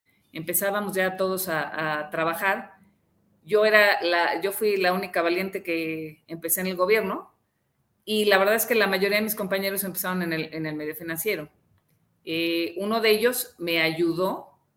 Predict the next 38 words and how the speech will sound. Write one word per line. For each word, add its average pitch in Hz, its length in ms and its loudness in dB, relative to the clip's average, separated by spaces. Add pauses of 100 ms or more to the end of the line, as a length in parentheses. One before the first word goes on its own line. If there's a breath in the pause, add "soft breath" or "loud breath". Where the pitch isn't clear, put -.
(140)
a, 151 500 -4
a 156 120 -8
poder 170 400 0
entrar, 180 500 -2
en 160 120 -6
ese 165 140 -8
entonces 180 520 -6
estaba 175 580 -2
una 175 360 -6
casa 170 280 -6
de 170 100 -2
bolsa, 165 540 -6 (300)
eh, 151 760 -10
Inverméxico, 170 800 -6 (840 soft breath)
que 185 120 0
era, 185 500 4
uf, - 340 2
eh, 156 280 -4 (100)
bueno, 165 680 -4
the 165 100 0
one 190 300 0
and 175 400 0
only, 208 520 2
sobre 170 240 0
todo 196 300 -2
para 170 320 2
quien 165 200 -2
empieza, 185 420 0
¿no? 165 160 -6
Hacía, 185 640 0 (160)
hacía 190 160 -4
una, 196 400 -2
hacías 202 320 -2
una 214 120 -2
muy 202 160 -2
buena 190 240 -2
carrera 175 280 -2
ahí, 185 340 -2